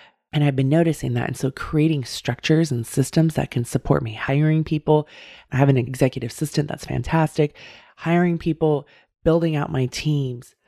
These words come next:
so that I can be taken care of, so I can think about the things that I am working on and helping others try to solve instead of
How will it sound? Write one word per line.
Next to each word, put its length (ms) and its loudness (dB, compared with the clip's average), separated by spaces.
so 320 2
that 420 -2
I 600 0
can 200 2
be 120 2
taken 300 2
care 200 0
of, 60 2
so 260 0
I 220 0
can 240 2
think 460 -2
about 500 0
the 60 -12
things 880 0
that 480 4
I 140 4
am 180 4
working 380 -2
on 240 -4
and 120 -8
helping 800 0
others 680 0
try 160 2
to 80 2
solve 540 4
instead 340 0
of 220 -6